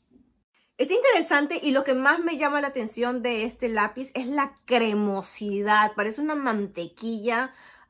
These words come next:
al momento de deslizarse, o sea, me encanta. A ver...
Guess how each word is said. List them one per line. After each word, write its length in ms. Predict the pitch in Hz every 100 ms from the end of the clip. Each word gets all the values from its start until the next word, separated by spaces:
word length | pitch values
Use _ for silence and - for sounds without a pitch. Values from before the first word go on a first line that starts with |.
| _
al 140 | 220
momento 480 | 220 208 214 233 262
de 80 | 254
deslizarse, 920 | 208 202 175 185 - 196 196 202 170
o 60 | 160
sea, 220 | 202 180
me 160 | 185 175
encanta. 760 | 170 165 196 196 156 143 - _ _ _ _ _ _ _ _ _ _ -
A 120 | -
ver... 680 | - 202 220 220 226 226 240